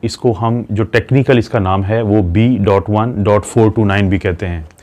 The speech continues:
और इसको कैलिफोर्निया स्ट्रेन भी कहा जाता है क्योंकि इसकी जो आगाज़ हुआ था वो अमेरिका की जो रियासत है कैलिफोर्निया, जिसका बड़ा एक मशहूर शहर है लॉस एंजलिस भी,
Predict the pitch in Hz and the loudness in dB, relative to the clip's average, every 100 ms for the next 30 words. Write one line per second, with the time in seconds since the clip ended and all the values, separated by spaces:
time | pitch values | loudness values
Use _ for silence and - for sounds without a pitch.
0 | - - - - - - 131 151 165 160 | -20 -20 -20 -20 -4 4 6 6 4 0
1 | 160 - 185 180 160 165 165 151 165 175 | -6 0 2 4 2 2 2 2 2 0
2 | 175 156 147 143 127 123 123 120 131 139 | 2 2 2 2 2 4 2 2 2 2
3 | 131 127 127 139 - - - 139 120 131 | 0 0 0 0 -2 -8 -2 0 2 2
4 | 131 120 110 123 135 123 110 123 135 - | 4 2 4 4 4 4 2 0 -6 -4
5 | 107 117 - 113 113 113 135 127 127 117 | -2 0 0 0 0 2 2 2 2 4
6 | 107 - 127 - 113 104 - - 107 104 | 4 2 -2 -2 -2 -2 -4 -2 2 2
7 | 104 117 110 120 110 165 156 151 139 110 | 2 0 2 0 0 2 2 2 2 0
8 | - 120 110 120 110 110 101 101 - 98 | 2 0 2 2 2 2 2 2 0 0
9 | 98 104 107 - - | 2 2 0 -4 -6